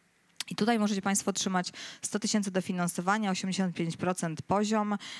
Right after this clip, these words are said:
e, i tylko i wyłącznie właśnie na przeprowadzenie tego audytu. A ten podmiot, który ma audyt, e, przeprowadzić, też państwo wybieracie przed złożeniem wniosku, e, o dofinansowanie. E, bardzo ważne są, e,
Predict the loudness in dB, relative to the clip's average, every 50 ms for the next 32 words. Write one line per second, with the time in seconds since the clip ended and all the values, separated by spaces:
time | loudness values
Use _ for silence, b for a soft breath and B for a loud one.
0 | B B 0 2 2 2 2 2 0 0 0 0 0 0 0 2 0 0 0 2
1 | 2 2 2 0 -2 0 0 2 0 0 0 -2 -4 -2 -2 -2 -2 0 0 0
2 | 0 0 0 0 0 0 0 0 0 0 0 0 0 -2 -2 0 2 2 2 2
3 | 0 B B B B -2 0 2 2 2 2 2 4 4 2 2 0 0 0 2
4 | 2 2 2 0 0 -2 -2 -6 -4 0 0 0 0 0 -2 -2 0 0 0 0
5 | 0 0 0 -2 -4 -2 -2 -2 0 0 0 0 0 -2 -4 -4 -2 -2 0 0
6 | 2 2 2 0 0 -2 -4 -4 0 0 0 2 2 2 2 2 2 2 2 2
7 | 2 2 2 2 0 0 0 0 -2 0 0 2 2 0 B B B B B B
8 | -2 0 2 2 2 2 2 2 2 2 2 0 0 0 0 0 0 0 0 0
9 | 0 -2 -2 -2 -2 0 0 0 0 0 -2 0 0 0 0 0 -2 -2 0 -2
10 | -2 -2 -4 -6 -8 -14 _ _ _ _ _ _ _ _ _ B B B B B
11 | B B B B B B B -2 0 2 2 2 4 2 2 4 2 2 0 2
12 | 2 2 2 2 4 4 4 4 2 0 0